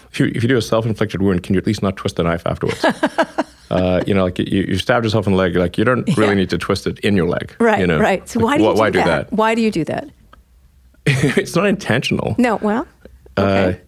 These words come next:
Speaker 1: yeah, yeah. It's, you know, sometimes you're just under a lot of pressure and, uh,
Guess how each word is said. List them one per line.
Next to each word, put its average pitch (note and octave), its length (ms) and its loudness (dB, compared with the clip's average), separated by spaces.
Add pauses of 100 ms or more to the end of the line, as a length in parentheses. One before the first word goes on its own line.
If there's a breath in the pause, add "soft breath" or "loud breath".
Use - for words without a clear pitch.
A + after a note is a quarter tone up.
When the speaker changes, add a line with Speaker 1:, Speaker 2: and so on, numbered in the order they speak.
Speaker 1:
yeah, A2+ 120 4
yeah. F#2+ 220 2 (140)
It's, - 600 -6
you D#3 60 -2
know, B2 160 2 (100)
sometimes A#2+ 300 0
you're A2 80 -2
just - 100 -10
under G#2+ 140 2
a G2 60 2
lot G2 120 2
of E2+ 80 -6
pressure F#2 440 0 (100)
and, F2 360 0
uh, F2 220 2